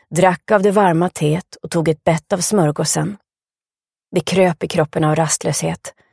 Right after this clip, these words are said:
Hon plockade upp ett av magasinen som låg på bordet och bläddrade igenom det. Det var mest mode och smink, inte särskilt intressant.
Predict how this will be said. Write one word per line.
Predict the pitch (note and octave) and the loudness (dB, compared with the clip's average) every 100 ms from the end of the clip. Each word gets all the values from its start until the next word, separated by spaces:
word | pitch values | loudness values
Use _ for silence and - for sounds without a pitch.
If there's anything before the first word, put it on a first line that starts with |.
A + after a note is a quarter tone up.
| _ _ _ _ | _ _ _ _
Hon | D#3+ | -2
plockade | F#3+ F3+ G3 | 0 2 2
upp | F#3 | 2
ett | F#3+ F3+ | 0 0
av | G3 | 0
magasinen | F#3 F#3 F3+ - A#3 E3+ D3 | 2 2 2 2 2 2 0
som | D3+ | 0
låg | D3+ C#3+ | 0 -2
på | D3 | -4
bordet | D#3 C#3+ D3+ D3+ | 0 0 0 0
och | |
bläddrade | D3+ D#3+ D#3+ D#3+ | 2 2 2 2
igenom | E3+ F#3+ D#3+ C#3 | 2 4 2 0
det. | C#3+ F#3 _ _ _ _ | -2 -6 _ _ _ _
Det | - | 0
var | D#3+ | 4
mest | D#3 - | 4 2
mode | F3+ F3+ D3 D#3+ | 2 2 2 2
och | E3+ | 0
smink, | - F#3+ D#3+ F3+ - - _ _ _ | 2 0 0 -4 -16 -20 _ _ _
inte | - D#3 E3 | -2 0 2
särskilt | D#3 C#3+ D3+ | 2 0 -2
intressant. | D#3+ D3 D#3+ - E3+ D3 - - | -2 0 0 0 0 -2 -6 -16